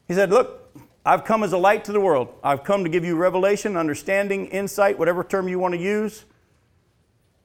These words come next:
I don't come as a judge. I came to save the world." Oh, there will be a day of judgment, and the measure that God uses will be what I've said, what you've heard. By the way,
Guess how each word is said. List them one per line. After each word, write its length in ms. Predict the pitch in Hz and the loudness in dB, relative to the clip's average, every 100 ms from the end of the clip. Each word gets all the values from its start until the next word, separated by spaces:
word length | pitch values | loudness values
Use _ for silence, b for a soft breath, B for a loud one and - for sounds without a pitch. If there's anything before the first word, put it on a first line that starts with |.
| _ _ - | _ _ 0
I 100 | 127 | 4
don't 140 | 185 220 | 4 4
come 180 | 220 | 0
as 80 | 180 | 0
a 60 | 156 | 0
judge. 320 | 135 170 160 | 2 2 2
I 100 | 156 | -2
came 320 | 151 185 175 - | -2 -2 -2 -2
to 160 | 165 | -4
save 320 | 143 185 160 | -4 -2 -2
the 60 | 135 | -2
world." 300 | 117 107 98 - _ _ _ _ _ _ _ _ | -4 -4 -8 -16 _ _ _ _ _ _ _ _
Oh, 360 | 214 208 143 - | 6 6 4 -4
there 200 | 139 214 | 4 6
will 120 | 247 | 6
be 100 | 233 | 4
a 40 | 226 | 4
day 180 | 208 190 | 4 2
of 80 | |
judgment, 420 | 143 226 170 131 - _ _ _ b b b | 2 2 2 -4 -8 _ _ _ b b b
and 240 | 175 175 175 | 0 2 4
the 220 | 170 165 | 4 4
measure 380 | 156 220 233 233 | 2 2 2 0
that 200 | 190 160 | 0 4
God 240 | 208 196 | 4 4
uses 420 | 190 233 170 143 | 2 0 -2 -4
will 200 | 165 160 | -2 -2
be 500 | 147 214 160 143 143 - _ _ - | 0 2 2 2 -2 -10 _ _ 0
what 280 | 143 147 | 2 4
I've 180 | 139 135 | 2 -2
said, 380 | - - 110 101 - _ _ _ _ _ _ _ _ _ _ _ _ _ _ - | -2 -4 -4 -6 -18 _ _ _ _ _ _ _ _ _ _ _ _ _ _ -6
what 220 | 131 127 | -6 -2
you've 140 | 151 | -4
heard. 300 | 147 127 104 - _ _ - | -2 -2 -4 -14 _ _ -2
By 80 | 160 | 2
the 60 | |
way, 180 | 175 139 | 4 2